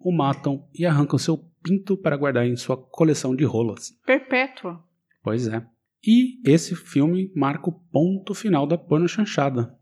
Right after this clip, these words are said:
Speaker 1: ainda que essa verten-, vertente possa ser considerada a proto-brasileirinha, né? Com a diferença que, ruim ou não,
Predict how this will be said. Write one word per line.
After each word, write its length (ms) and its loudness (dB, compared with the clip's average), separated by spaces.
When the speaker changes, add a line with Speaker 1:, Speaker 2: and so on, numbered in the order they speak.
Speaker 1:
ainda 320 0
que 80 -8
essa 160 -2
verten-, 400 -2
vertente 420 0
possa 220 -4
ser 160 -8
considerada 640 -2
a 40 -4
proto-brasileirinha, 1400 -2
né? 300 -12
Com 100 -2
a 20 0
diferença 420 0
que, 280 -2
ruim 300 4
ou 60 2
não, 420 2